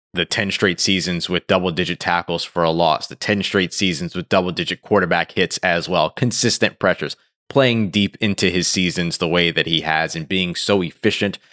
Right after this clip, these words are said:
and having the longevity that he's had over the course of his career. I know a lot of folks were down on him in terms of what he was producing so far this season, but right now, through thirteen games, he's produced the same number of pressures that he did back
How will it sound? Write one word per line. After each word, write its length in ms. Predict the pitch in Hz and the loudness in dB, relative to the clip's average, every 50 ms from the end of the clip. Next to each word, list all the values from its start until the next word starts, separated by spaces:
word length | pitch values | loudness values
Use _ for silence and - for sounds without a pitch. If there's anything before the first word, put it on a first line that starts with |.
| _ _ _ | _ _ _
and 280 | - 98 98 95 92 85 | -2 0 0 0 -2 -2
having 320 | 90 98 98 101 101 104 | -2 0 0 0 0 -2
the 100 | 98 92 | -2 -2
longevity 720 | 85 90 87 85 80 78 - - 95 98 95 101 90 85 78 | 0 0 0 -2 -2 -4 -2 0 0 0 2 2 0 0 0
that 140 | 80 80 78 | 0 -2 -2
he's 180 | 85 80 - | -4 -4 -2
had 240 | - 82 80 82 80 | -2 0 0 0 -2
over 280 | - 87 92 95 95 92 | -2 -2 -2 -2 0 -2
the 80 | 87 82 | -4 -4
course 420 | - - - 90 82 80 - - _ _ _ _ _ | -4 -4 -2 0 0 0 -2 -6 _ _ _ _ _
of 140 | - 104 - | -4 -2 -2
his 200 | 98 90 85 - | -2 -2 -2 -2
career. 320 | - - 95 90 80 67 | -4 -2 0 0 0 0
I 80 | 71 85 | 0 0
know 160 | 113 175 214 | 0 2 2
a 40 | 196 | 4
lot 220 | 143 123 117 143 | 4 4 4 4
of 100 | 160 - | 2 2
folks 260 | - 101 95 85 - - | 2 0 0 0 0 -2
were 80 | 92 | 0
down 300 | 78 82 90 98 113 110 | 0 0 2 2 2 2
on 180 | 92 78 73 71 | 2 0 0 -2
him 100 | 73 76 | -4 -6
in 60 | 78 | -4
terms 260 | - - 98 90 80 | -4 -2 -2 -2 -4
of 140 | 80 71 - | -6 -8 -2
what 220 | 85 92 101 87 | 0 0 0 0
he 140 | - - 95 | -2 -2 -2
was 180 | 87 82 80 - | -2 -2 -2 -4
producing 600 | - - 87 - - 98 110 110 - 98 92 87 | -6 -10 -10 -6 -2 -2 -2 -2 -2 -2 -4 -2
so 200 | - - 98 90 | 0 0 0 0
far 360 | - - 95 92 92 92 92 | 2 2 4 4 4 4 2
this 200 | 85 85 85 - | 2 0 -2 -2
season, 420 | - - 113 120 104 110 104 92 | 0 0 0 0 2 0 0 2
but 160 | 85 104 110 90 | 2 2 2 4
right 240 | 107 120 143 104 | 4 2 2 2
now, 460 | 113 123 143 160 156 120 104 110 113 - _ _ _ _ _ - | 2 2 2 4 4 4 4 4 2 -2 _ _ _ _ _ 2
through 140 | 131 135 127 | 2 2 4
thirteen 600 | - - 135 143 147 165 - - 139 131 113 110 | 4 4 4 4 4 2 0 0 0 2 2 4
games, 420 | 104 117 139 147 139 127 117 - | 4 4 4 4 2 0 0 -2
he's 120 | 117 107 - | -2 -4 -2
produced 460 | - 113 101 87 120 135 135 131 - | -2 -2 0 2 4 2 2 2 0
the 60 | 104 | -2
same 380 | - - - 123 131 131 123 113 | 0 2 2 2 2 2 2 2
number 280 | 117 120 123 113 104 | 2 2 2 4 4
of 140 | 92 - - | 2 2 2
pressures 460 | - 143 175 185 - 214 - 92 87 | 2 2 2 2 0 0 0 0 2
that 160 | - 101 95 | 2 2 2
he 120 | 101 104 98 | 2 0 0
did 320 | 82 104 107 110 107 95 | 4 4 6 6 4 4
back 320 | 87 104 110 123 127 - | 2 2 2 0 -2 -4